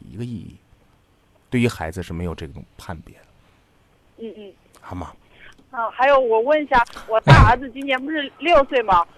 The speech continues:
Speaker 2: 然后我就有一个问题，大儿子就有一个问题，因为现在我就是说主张他帮我做家务嘛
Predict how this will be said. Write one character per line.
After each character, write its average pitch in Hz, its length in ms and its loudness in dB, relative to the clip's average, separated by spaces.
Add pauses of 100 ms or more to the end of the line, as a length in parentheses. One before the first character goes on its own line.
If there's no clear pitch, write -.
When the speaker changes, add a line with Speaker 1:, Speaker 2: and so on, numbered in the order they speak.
(140)
Speaker 2:
然 233 160 -2
后 262 320 2 (200)
我 240 120 -4
就 285 160 -6
有 262 140 2
一 233 120 -4
个 320 120 6
问 285 140 4
题， 247 100 -6
大 302 160 4
儿 277 80 6
子 294 100 -4
就 269 60 -8
有 302 80 0
一 240 100 -4
个 294 140 4
问 262 100 0
题， 254 140 -6
因 302 80 -4
为 349 160 0
现 349 160 -4
在 330 160 4
我 202 680 4
就 175 100 -2
是 247 60 0
说 269 160 2
主 220 160 -2
张 240 240 2
他 269 220 2
帮 269 220 4
我 226 100 0
做 254 160 0
家 269 220 4
务 294 120 0
嘛 190 200 -2